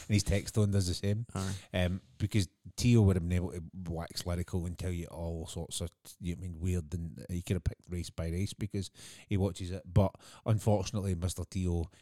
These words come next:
Speaker 1: can't be here with us today, uh, because, again, we should cover this and check in.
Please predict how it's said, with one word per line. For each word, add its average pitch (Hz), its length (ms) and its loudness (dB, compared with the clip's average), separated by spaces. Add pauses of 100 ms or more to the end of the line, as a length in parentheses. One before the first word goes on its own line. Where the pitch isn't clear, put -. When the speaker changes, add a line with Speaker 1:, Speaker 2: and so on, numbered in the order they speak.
(100)
Speaker 1:
can't 104 280 0
be 90 80 -4
here 87 280 -2 (380)
with 90 160 4
us 90 160 0
today, 90 480 2 (140)
uh, 85 260 -4 (120)
because, 85 800 -2 (120)
again, 92 220 -2
we 90 60 -4
should - 180 -2
cover 82 180 -2
this - 200 -4
and 82 80 -10
check 85 200 -2
in. 87 120 -4